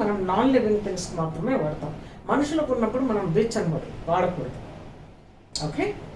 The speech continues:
మనుషులకు పెట్టినట్టు మనకు ఇక్కడ she lives where అంటే which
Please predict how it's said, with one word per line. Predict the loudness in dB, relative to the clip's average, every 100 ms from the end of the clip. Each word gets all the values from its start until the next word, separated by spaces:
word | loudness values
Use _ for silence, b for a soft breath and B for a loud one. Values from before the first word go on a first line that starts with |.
| -16 -10 0
మనుషులకు | 0 4 2 4
పెట్టినట్టు | 2 2 0 2 0 2
మనకు | 2 6 4
ఇక్కడ | 6 6 6 4
she | 2 6
lives | 6 6 4 6
where | 8 6
అంటే | 4 2 0 -4 B -2 8
which | 8 8